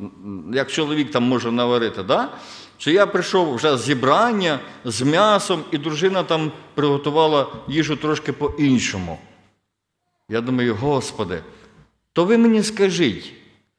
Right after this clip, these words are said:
тратиш благословіння, саме це мене повело на собрання». Я не ха-, не кажу, що потрібно ходити на собрання, там все время півники роздають, чуєте? Але мене таким Бог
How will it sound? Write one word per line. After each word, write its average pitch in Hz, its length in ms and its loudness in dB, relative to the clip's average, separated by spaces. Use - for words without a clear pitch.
тратиш 147 460 -2
благословіння, 123 800 -2
саме 170 300 -4
це 170 320 0
мене 107 240 0
повело 104 420 0
на 101 140 -4
собрання». 104 440 -2
Я 151 160 0
не 180 100 -4
ха-, 175 180 -4
не 165 120 -6
кажу, 139 300 -2
що - 160 -6
потрібно 117 520 -6
ходити 110 440 -4
на 104 120 -4
собрання, 123 400 -4
там 107 140 -4
все 107 140 -4
время 117 220 0
півники 104 440 -2
роздають, 87 520 -4
чуєте? 113 460 -4
Але 117 180 0
мене 143 280 0
таким 139 380 -2
Бог 139 280 2